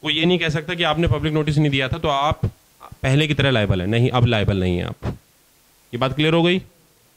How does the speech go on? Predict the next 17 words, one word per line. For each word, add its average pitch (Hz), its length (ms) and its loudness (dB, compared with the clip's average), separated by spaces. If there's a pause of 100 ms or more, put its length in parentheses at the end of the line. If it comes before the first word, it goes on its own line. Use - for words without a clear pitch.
(180)
ठीक। - 180 -4 (760)
और 170 140 2
इसके 220 240 -2
अलावा 156 440 2 (1080)
जो 175 180 2
उसकी 226 260 -2
एस-, 147 340 -2
जो 143 320 0
firm 180 260 4
है 143 260 0 (140)
वो 170 180 4 (140)
as 135 160 -2
it 156 100 0
is 175 160 -2
continue 151 380 2
चलती 156 280 0
रहेगी। 165 300 0